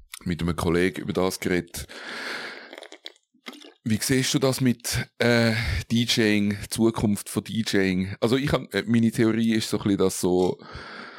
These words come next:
der D-J-Beruf irgendwie ein, ein, ein, äh, ein bisschen Revolution braucht, damit man sich noch abhebt von irgendwie, weißt, irgendwelchen Algorithmen oder so. Weil ich han,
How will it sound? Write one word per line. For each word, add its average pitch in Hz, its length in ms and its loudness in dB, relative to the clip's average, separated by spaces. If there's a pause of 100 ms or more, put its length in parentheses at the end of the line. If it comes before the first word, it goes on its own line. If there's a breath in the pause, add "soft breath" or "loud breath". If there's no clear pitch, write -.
(840 loud breath)
der 98 80 0
D-J-Beruf 98 1000 0 (2000)
irgendwie 113 560 4
ein, 92 540 2
ein, 87 380 0
ein, 73 520 -2 (120)
äh, - 160 -10 (400)
ein 92 80 0
bisschen 95 280 2
Revolution 95 720 2
braucht, 98 360 0
damit 92 200 0
man 95 80 -4
sich - 200 -2
noch 87 180 -2
abhebt 98 500 0
von 87 360 0
irgendwie, 85 580 0 (920 loud breath)
weißt, 92 180 -2
irgendwelchen 92 340 -2
Algorithmen 87 800 0
oder 90 180 2
so. 78 380 0
Weil 98 100 4
ich 139 80 0
han, 113 200 0